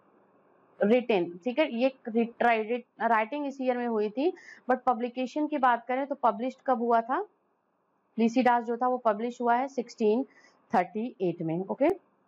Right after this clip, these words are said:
सिक्सटीन थर्टी एट में ये publish हुआ है, और लिखा कब गया था? ये complete हुआ था सिक्सटीन थर्टी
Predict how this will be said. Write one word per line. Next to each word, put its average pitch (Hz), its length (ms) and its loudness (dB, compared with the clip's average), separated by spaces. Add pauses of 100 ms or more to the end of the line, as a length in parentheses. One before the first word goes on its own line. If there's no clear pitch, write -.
(160)
सिक्सटीन 269 360 4
थर्टी 247 320 0
एट 214 180 4
में 240 140 0
ये 247 160 4
publish 220 380 -2
हुआ 214 180 2
है, 240 240 0
और 208 140 2
लिखा 196 360 0
कब 214 160 0
गया 220 200 4
था? 269 320 0
ये 214 340 2
complete 208 400 -2
हुआ 208 160 4
था 247 140 -4
सिक्सटीन 202 420 0
थर्टी 196 360 -4